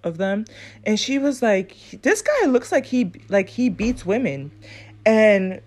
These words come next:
like, forty-eight to seventy-two hours afterwards, it came out that, um, they were fighting over a woman, but also the, that he has,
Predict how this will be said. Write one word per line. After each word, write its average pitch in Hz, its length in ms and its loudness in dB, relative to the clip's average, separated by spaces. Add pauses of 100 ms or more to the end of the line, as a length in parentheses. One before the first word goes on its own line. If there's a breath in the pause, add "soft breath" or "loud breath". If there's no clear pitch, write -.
like, 175 240 2
forty-eight 269 920 -2
to 208 100 -6
seventy-two 226 560 0
hours 208 380 2
afterwards, 202 720 -2
it 175 180 -2
came 196 320 -4
out 220 400 -2 (380 loud breath)
that, 175 600 -2
um, 170 460 -4 (220)
they 185 260 4
were 240 160 2
fighting 196 500 0
over 190 260 0
a 175 40 2
woman, 220 540 0
but 349 360 4
also 240 520 0
the, 185 380 -2
that 175 260 0
he 220 240 -2
has, 175 440 -4